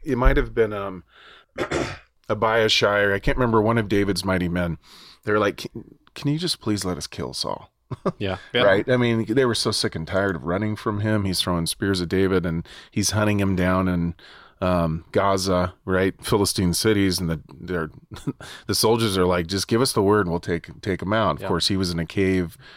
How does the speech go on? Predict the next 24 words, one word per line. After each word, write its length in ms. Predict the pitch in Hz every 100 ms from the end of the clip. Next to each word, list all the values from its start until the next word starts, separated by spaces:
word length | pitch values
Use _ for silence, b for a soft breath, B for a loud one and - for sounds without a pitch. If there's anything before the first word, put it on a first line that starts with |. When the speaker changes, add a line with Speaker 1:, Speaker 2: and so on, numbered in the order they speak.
| B
Speaker 1:
relieving 400 | 92 87 98 101
himself. 580 | 98 92 101 92 90 85
David 320 | - 87 85 -
could 120 | 85
have 100 | 80
killed 220 | 104 98
him, 80 | 90
and 60 | 87
he 40 |
says, 180 | - 90
"Touch 300 | - 110 -
not 160 | 101 -
the 60 |
Lord's 260 | 87 80 80
anointed." 440 | 82 110 92 85 B B B B B
But, 360 | 131 123 - _ _ _ _ _ -
uh, 260 | 113 107 98
Saul 840 | - - 123 151 139 107 92 101 -
was 760 | 104 98 95 95 87 - - B B B B B _ 117
the 200 | 110 107
anointed 760 | 104 110 120 117 - 113 95
to 280 | - 113 98
be 240 | 90 85 78
king, 600 | - 165 139 57 - -